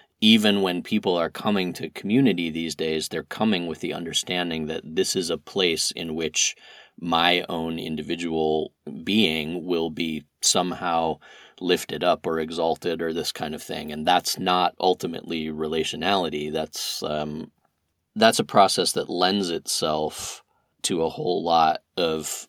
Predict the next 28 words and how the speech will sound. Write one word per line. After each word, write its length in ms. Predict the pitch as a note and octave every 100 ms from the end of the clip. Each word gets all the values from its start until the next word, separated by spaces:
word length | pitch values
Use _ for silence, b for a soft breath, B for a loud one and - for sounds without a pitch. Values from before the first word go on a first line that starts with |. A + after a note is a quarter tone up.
| -
disagreement 640 | C#2+ D#2+ D#2+ D#2 D#2 D2+ D2+
and 120 | D#2
infighting 600 | F#2 F#2 - D#2+ D2+ D2
if 120 | D2
it's 140 | F2 -
not 240 | D2+ -
handled 360 | D#2 - - -
well. 340 | C2+ G#1 G1+ b b b b b b _
And 520 | G2+ F#2 F2+ F2 F2 - _
part 260 | - C#3 F#3
of 100 | F#2+
this, 320 | F#2 F2+ -
you 60 |
know, 160 | G#2 F2+
that 120 | F2
I 100 | F2
talk 240 | F#2 F2+ -
about 240 | D#2+ D#2+
a 40 | E2
lot 320 | D2+ D#2+ D#2
is 180 | D2 -
that, 140 | F2+
like, 180 | F#2 F#2 - D2
from 260 | - G#2 F2
a 60 |
ritual 480 | F2 A#2 C3 G2 E2
perspective 560 | - D#2 - F2 F2 D#2+
anyway, 520 | D#2 D2+ D#2 D2+ D2+